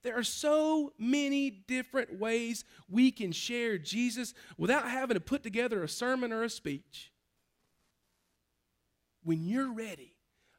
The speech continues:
the Holy Spirit will give you a boldness that you don't have on your own. To not only speak about Jesus,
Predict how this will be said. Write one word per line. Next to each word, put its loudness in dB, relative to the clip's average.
the -16
Holy -4
Spirit -6
will -4
give -2
you -2
a -6
boldness -4
that -10
you -8
don't -4
have -8
on -8
your -6
own. -10
To -10
not -2
only 0
speak -2
about -6
Jesus, -12